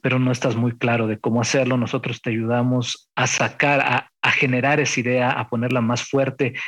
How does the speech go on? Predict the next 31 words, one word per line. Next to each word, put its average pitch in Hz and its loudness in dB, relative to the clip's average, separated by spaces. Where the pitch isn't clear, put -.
todo 170 2
centrándonos 131 0
en 113 -4
el 107 -4
cliente, 107 -2
¿no? 180 0
Y 240 4
ahora 208 2
tenemos 147 0
esto 147 -2
nuevo 151 0
que 139 -2
estamos 135 -2
sacando 127 0
de 110 0
time 135 2
management, 135 2
y 156 0
esto 202 0
salió 156 0
a 135 0
raíz 131 0
de 139 -2
que 143 2
nuestros 123 -4
clientes 135 -2
tienen 120 -2
muchos 131 -2
problemas 120 0
a 107 0
veces 113 -2